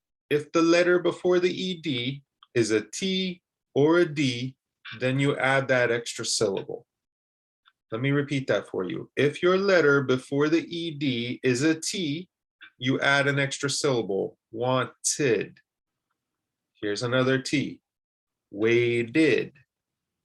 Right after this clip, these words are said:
Here's another T, excited.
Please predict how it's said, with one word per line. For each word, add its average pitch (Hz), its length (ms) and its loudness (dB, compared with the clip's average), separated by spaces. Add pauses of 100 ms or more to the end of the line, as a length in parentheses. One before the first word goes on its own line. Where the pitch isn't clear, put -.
(680)
Here's 101 200 -8
another 120 360 0
T, - 460 -4 (480)
excited. 117 1500 2